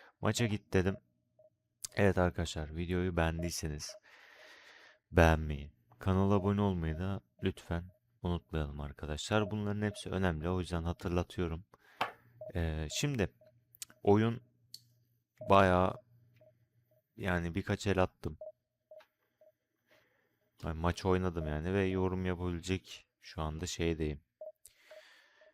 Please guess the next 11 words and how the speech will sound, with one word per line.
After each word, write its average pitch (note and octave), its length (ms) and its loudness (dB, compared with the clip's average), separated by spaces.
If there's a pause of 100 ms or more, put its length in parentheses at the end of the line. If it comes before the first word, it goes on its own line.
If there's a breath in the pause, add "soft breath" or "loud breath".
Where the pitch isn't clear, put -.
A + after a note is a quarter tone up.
(800 loud breath)
Bir A2 80 6
etkinlik A2 460 2
getirdiler D#2+ 640 0
biliyorsunuz D#2+ 540 -6
ki. G2+ 160 -2 (840)
İşte - 200 -4
bu F#2+ 100 4
etkinliğin F#2 480 -2
adı F2+ 260 0
ne D#2+ 180 0
abi? D2+ 300 0